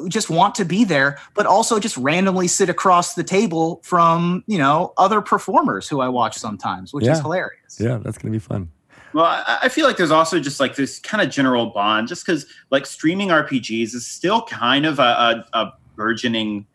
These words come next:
Speaker 3: new thing. And, uh, like, when a lot of people think of streamers and Twitch, they think of video games.
Speaker 2: Right.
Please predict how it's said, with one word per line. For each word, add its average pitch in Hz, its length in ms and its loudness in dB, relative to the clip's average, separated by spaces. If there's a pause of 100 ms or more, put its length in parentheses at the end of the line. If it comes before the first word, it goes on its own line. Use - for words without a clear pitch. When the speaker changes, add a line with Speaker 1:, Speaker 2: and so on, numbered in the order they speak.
(280)
Speaker 3:
new 107 720 -2 (160)
thing. 123 460 -4 (160)
And, 120 360 0
uh, 127 140 -2
like, 127 400 -2 (680)
when 156 180 2
a 147 40 4
lot 139 140 4
of 135 80 -4
people 131 180 -2
think 120 240 -4
of 101 140 -8
streamers 107 520 -4
and 98 140 -10
Twitch, - 280 -6
they 113 100 -8
think 104 240 -10
of 107 100 -8
video 165 360 0
games. 98 440 -6 (180)
Speaker 2:
Right. 82 200 -12